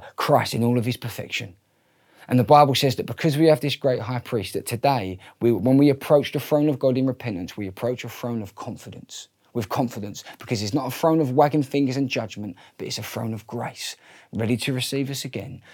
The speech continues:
because of who Jesus is and what he's done. And so I plead with you today, as you stare at your sin or your idols in the face,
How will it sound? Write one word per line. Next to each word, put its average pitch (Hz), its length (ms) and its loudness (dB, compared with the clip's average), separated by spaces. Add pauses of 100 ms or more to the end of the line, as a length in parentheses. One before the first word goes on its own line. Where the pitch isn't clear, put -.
(160)
because 107 240 -8
of 101 120 -6
who 127 200 2
Jesus 110 400 -6
is 104 220 -14 (220)
and 101 200 -8
what 90 120 -8
he's 95 120 -8
done. 104 260 -14 (220)
And 98 100 -12
so 107 180 -8
I 101 80 -8
plead 151 340 -6
with 131 140 -4
you 120 100 -10
today, - 500 -14 (580)
as 110 160 -4
you 120 60 -2
stare 143 320 2
at 113 60 0
your 131 160 2
sin 131 280 2
or 127 80 2
your 120 220 2
idols 120 300 0
in 120 80 -2
the 117 80 -4
face, 98 420 -12